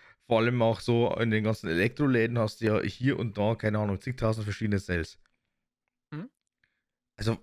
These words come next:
Speaker 1: die sind ja bei mir mal komplett untergegangen, aber jetzt im Nachgang, also so irgendwie gegen Februar, äh,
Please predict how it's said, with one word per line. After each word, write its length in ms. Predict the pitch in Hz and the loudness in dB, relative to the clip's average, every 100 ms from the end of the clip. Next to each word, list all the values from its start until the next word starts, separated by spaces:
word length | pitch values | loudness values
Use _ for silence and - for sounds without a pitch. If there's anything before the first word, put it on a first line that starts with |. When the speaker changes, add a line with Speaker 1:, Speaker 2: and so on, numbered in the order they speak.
| 117 104 _ | -10 -16 _
Speaker 1:
die 140 | 127 120 | -2 0
sind 200 | 131 113 | 0 0
ja 60 | |
bei 160 | 110 110 | 2 2
mir 260 | 110 107 | 2 2
mal 200 | 101 95 | 4 2
komplett 440 | 87 196 277 135 - | 2 -2 0 -2 -2
untergegangen, 600 | 101 104 95 87 90 76 | -2 0 0 0 0 0
aber 160 | 87 | 2
jetzt 340 | 98 107 - - | 2 0 -2 -2
im 160 | 131 | 0
Nachgang, 520 | 107 101 120 - 160 147 | 2 2 0 -2 0 0
also 180 | 113 | 0
so 240 | 104 113 98 | 0 2 2
irgendwie 420 | 117 113 110 104 | 2 2 0 0
gegen 540 | 98 107 85 104 98 | 0 0 0 -2 -2
Februar, 840 | 92 - 95 110 131 147 156 151 - - - _ _ 53 | -4 -2 0 2 2 2 2 0 -4 -14 -20 _ _ -10
äh, 480 | 52 67 64 62 | -4 -2 -2 -2